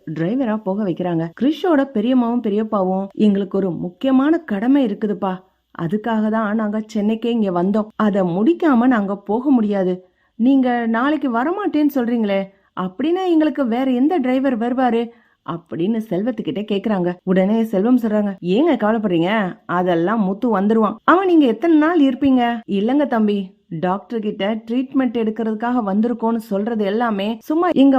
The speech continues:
மனசு ஆறுதலுக்காக தான் சொல்லிக்கிறோம். ஒரு பக்கம் ட்ரீட்மெண்ட் எடுத்து எங்களுக்கு குழந்தை வேணும்னு நினைக்கிறோம், உண்மைதான். ஆனா எங்க அப்பாவுக்கு நாங்க ரெண்டு பசங்க இருக்கிறோம், சொத்தை சரி பாதியா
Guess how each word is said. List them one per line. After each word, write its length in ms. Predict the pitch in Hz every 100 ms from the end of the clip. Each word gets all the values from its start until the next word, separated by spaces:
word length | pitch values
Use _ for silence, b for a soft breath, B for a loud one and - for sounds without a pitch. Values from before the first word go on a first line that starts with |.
| 220
மனசு 360 | 247 381 415 277
ஆறுதலுக்காக 680 | 220 269 262 247 240 226 220
தான் 200 | 247 240
சொல்லிக்கிறோம். 500 | 214 220 226 190 185
ஒரு 220 | - 170 175
பக்கம் 380 | 269 277 403 359
ட்ரீட்மெண்ட் 440 | 320 330 320 302
எடுத்து 280 | 285 277 320
எங்களுக்கு 400 | 311 233 226 226 226
குழந்தை 380 | 226 240 262 262
வேணும்னு 500 | 220 269 294 302 285
நினைக்கிறோம், 540 | 214 254 285 247 170
உண்மைதான். 580 | 180 262 311 233 247 190 -
ஆனா 280 | 214 214 233 208 - -
எங்க 240 | 202 190 175
அப்பாவுக்கு 580 | 185 - 320 220 214 262
நாங்க 280 | 247 196 180 170
ரெண்டு 340 | 214 302 330
பசங்க 360 | 254 214 247 247
இருக்கிறோம், 380 | 208 190 190 185
சொத்தை 440 | - 233 226 254 240 -
சரி 300 | 233 240 277
பாதியா 380 | 277 220 214